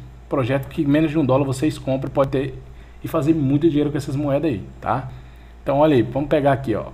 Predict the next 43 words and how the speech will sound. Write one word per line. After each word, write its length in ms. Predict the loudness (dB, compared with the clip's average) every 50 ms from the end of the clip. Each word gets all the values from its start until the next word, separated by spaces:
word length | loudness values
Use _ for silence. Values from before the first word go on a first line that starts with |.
| -12 -12
explicando 520 | -10 -8 -2 -2 -2 0 0 0 -2 0
tudinho 320 | 0 0 0 0 0 0 0
do 80 | -2
projeto 520 | -2 -2 -2 -2 -2 0 2 0 2 0 0
dela 280 | -2 0 0 0 0
aí, 100 | -2 -4
ó. 60 | -6 -8 -12 -18 -20 -20 -20 -20 -20 -20 -18 -14 -14 -14 -6 0
Decentral 420 | 2 2 4 4 6 8 8 8
Game, 540 | 8 8 8 8 8 8 8 6 4 4 2
um 120 | 2 2 0
pouco 400 | 2 6 6 6 6 6 4 2
em 60 | 2
jo-, 160 | 2 0 0 -2
um 180 | 0 0 0 0
pouco 300 | 2 2 0 0 2 0
em 40 | 2
jogo, 300 | 2 4 2 4 2 2
metaverso 640 | 0 2 0 0 2 2 4 4 4 2 0 0
e 20 |
tal, 260 | 2 4 4 4 2 0
joga 320 | 0 6 6 6 6 6 4
e 40 | 0
ganha, 420 | 0 2 2 2 2 2 0 -2
ó. 0 | -6 -8 -14 -18 -20 -20 -20 -20 -20 -18 -18
O 80 | -18 -18 -8 0
passo 240 | 4 4 4 6 4
a 60 | 4
passo 280 | 6 4 4 4 2 -2
dela, 240 | 0 2 4 2 2
tá? 300 | 2 0 -2 -4 -6 -12 -14 -16 -18 -18 -20 -14 -6
Então, 140 | -4 -2 2
quer 100 | 2 2
dizer, 240 | 4 4 2 2 2
é 80 | 0
projeto 420 | 0 0 0 2 4 4 4 2 0
assim 200 | -4 -2 -2 -2
que 60 | 0
vai 100 | 0 0
fazer 360 | 0 0 -2 0 0 0 0 0
a 140 | 0 2 2
diferença, 960 | 2 0 0 0 0 0 0 0 2 2 4 4 2 2 0 -2 -2 -4 -6
tá, 180 | -4 -2 -2 -4 -4
pessoal? 340 | -4 -8 -10 -10 -10 -10